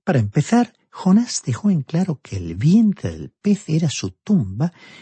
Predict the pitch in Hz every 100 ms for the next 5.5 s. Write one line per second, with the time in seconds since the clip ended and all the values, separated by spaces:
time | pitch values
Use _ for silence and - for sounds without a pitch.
0 | _ 160 202 233 - 214 - 147 110 -
1 | 160 143 131 117 131 127 170 160 147 131
2 | 135 190 196 110 - - - _ _ _
3 | _ - - _ - - - 71 120 -
4 | - - 87 104 165 135 127 - 95 -
5 | - 90 143 151 -